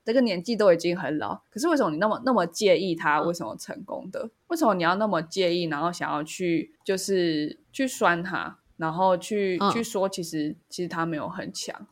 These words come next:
Speaker 1: 我其实后来有看到他爸爸，就是所谓的那个 <laughs> 犹太人律师，
Speaker 2: 嗯。
Speaker 1: 加州律师。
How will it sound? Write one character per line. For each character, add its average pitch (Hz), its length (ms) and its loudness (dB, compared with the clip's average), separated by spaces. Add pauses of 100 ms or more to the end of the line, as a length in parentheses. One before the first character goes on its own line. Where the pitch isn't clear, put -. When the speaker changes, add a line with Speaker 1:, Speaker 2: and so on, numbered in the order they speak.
Speaker 1:
我 196 100 0
其 277 140 -2
实 320 80 4
后 330 160 8
来 208 120 12
有 165 100 6
看 208 220 -2
到 196 380 0
他 240 140 2
爸 170 180 4
爸， 110 440 -2
就 202 100 0
是 202 240 2
所 180 160 4
谓 202 100 6
的 190 120 4
那 202 120 2
个 185 280 -2 (220)
<laughs> - 240 -20
犹 175 140 2
太 196 300 2 (120)
人 165 180 -6 (140)
律 196 180 2
师， 202 80 0
Speaker 2:
嗯。 - 100 -6
Speaker 1:
加 196 180 4
州 185 260 4
律 190 180 -2
师。 - 280 -8